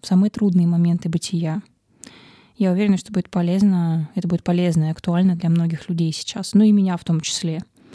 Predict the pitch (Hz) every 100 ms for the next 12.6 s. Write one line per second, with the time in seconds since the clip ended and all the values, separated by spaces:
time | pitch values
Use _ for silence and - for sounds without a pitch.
0 | - - - 233 240 233 202 - 208 202
1 | 175 - - 208 214 226 - 339 - 247
2 | 190 190 185 165 156 147 143 - _ _
3 | _ _ _ _ _ _ _ _ _ -
4 | 277 262 233 165 151 - - 214 294 240
5 | 233 285 - 208 190 175 175 262 - -
6 | 180 170 170 156 - _ _ 254 226 190
7 | 190 185 - 185 170 165 180 170 180 170
8 | 165 160 160 - 165 - 170 185 254 294
9 | - - _ 302 285 196 170 156 - -
10 | - - - 240 208 - 185 185 175 160
11 | 139 151 - - - 226 294 _ _ -
12 | 180 180 170 165 156 -